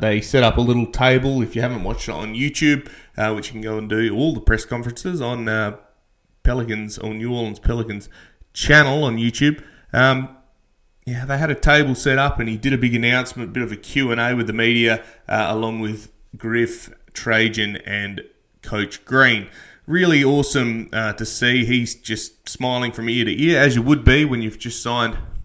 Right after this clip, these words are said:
a contract worth a hundred and ninety-three million dollars,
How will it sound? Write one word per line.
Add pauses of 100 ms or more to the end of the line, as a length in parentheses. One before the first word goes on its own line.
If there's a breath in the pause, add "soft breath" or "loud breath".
(220)
a
contract
worth
a
hundred
and
ninety-three
million
dollars,